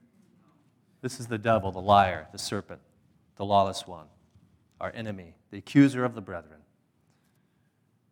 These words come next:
And he's, he's crouched down as this woman's about to give birth so that when the child's born, he can devour the child. Do you see this picture? It's very simple. Is this picture reminiscent of any, any other scripture that you know?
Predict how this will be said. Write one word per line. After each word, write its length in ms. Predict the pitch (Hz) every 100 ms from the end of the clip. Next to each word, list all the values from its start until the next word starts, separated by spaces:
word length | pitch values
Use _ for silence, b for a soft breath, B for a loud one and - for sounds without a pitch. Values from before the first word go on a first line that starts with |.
| _ _ -
And 80 | 131
he's, 340 | 156 - -
he's 220 | 143 165 156
crouched 560 | - 175 165 180 -
down 340 | 165 165 180 139
as 140 | 127
this 180 | 131 -
woman's 280 | 143 151 147
about 240 | 143 139
to 80 | 131
give 240 | 139 113
birth 340 | 131 143 117 - _ _ _ _
so 160 | - 139
that 340 | 131 127 -
when 180 | 143 143
the 60 | 131
child's 360 | 139 135 131
born, 140 | 123 123
he 60 |
can 120 | 123 120
devour 400 | 117 127 131 120
the 100 | 110
child. 480 | - 110 98 87 - _ _ _ _ _ _ _ _ _ -
Do 80 |
you 20 | 135
see 160 | 180
this 140 | 175 175
picture? 420 | 160 165 190 185
It's 80 | _
very 180 | - 170
simple. 400 | 170 165 90 - _ _ _ _ _ _ _ _
Is 80 | 127
this 180 | 175 208
picture 380 | - 202 - 175
reminiscent 500 | 147 151 151 - 135
of 80 | 120
any, 300 | 135 135 131
any 220 | 131 123
other 320 | 123 131 127 _ _ _ _ _ _ -
scripture 460 | - 143 143 151
that 220 | 143 139
you 60 | 143
know? 240 | 139 135